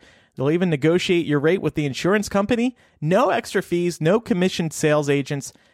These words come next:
just helpful advice and personalized service. And Policy Genius doesn't just make life insurance easy. Whether you're shopping for disability insurance to protect your income, homeowner's insurance,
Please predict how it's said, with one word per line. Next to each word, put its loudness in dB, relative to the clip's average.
just -6
helpful 0
advice 0
and -10
personalized 0
service. -4
And -8
Policy 0
Genius -2
doesn't -2
just -4
make -2
life 0
insurance -4
easy. -4
Whether 2
you're 2
shopping -2
for -8
disability 0
insurance -4
to -18
protect -6
your -4
income, 0
homeowner's 2
insurance, -2